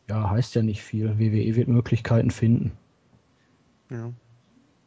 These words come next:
Speaker 1: Ja, zwischendrin vielleicht eine kurze Zwischenfehde, aber ich glaub, in diesem Jahr kommt noch eine größere Fehde gegen den Face Jericho.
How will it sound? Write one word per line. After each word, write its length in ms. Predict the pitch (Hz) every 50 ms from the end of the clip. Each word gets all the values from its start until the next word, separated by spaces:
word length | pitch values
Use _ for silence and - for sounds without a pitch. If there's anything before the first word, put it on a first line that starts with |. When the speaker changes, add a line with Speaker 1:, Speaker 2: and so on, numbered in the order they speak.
| _ -
Speaker 1:
Ja, 220 | - 113 117 110 -
zwischendrin 460 | - - 120 - - 113 110 120 120
vielleicht 260 | - - 123 127 123
eine 80 | 123 117
kurze 400 | - - 127 135 - - - -
Zwischenfehde, 680 | - - 139 - - 135 117 - - 113 110 110 113
aber 120 | - 120 120
ich 120 | 117 -
glaub, 260 | - 127 131 127 -
in 80 | 127 123
diesem 220 | 117 120 131 131
Jahr 140 | 123 123 117
kommt 160 | - - -
noch 120 | 131 123 -
eine 100 | 123 113
größere 400 | 117 117 127 131 - - 127 117
Fehde 260 | - - 127 127 120
gegen 180 | 117 117 117
den 100 | 120 113
Face 340 | 113 - 117 120 120 - -
Jericho. 460 | - 113 110 110 107 - - 113 117